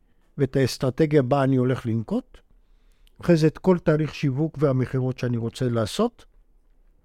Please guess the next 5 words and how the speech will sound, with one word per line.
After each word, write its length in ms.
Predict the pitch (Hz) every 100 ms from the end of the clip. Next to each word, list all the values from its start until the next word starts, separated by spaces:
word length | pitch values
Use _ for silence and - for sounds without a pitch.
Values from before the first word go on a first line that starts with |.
| _ _ _ _ _ _ _ _ _
תפעול 420 | - 139 - 196 147
וכוח 440 | 127 - 139 110
אדם, 360 | 113 120 143 180 - _ _ _ _ _ _ _ _ _ _ _ _ _ -
אם 200 | 240 233
יש 380 | 190 180 -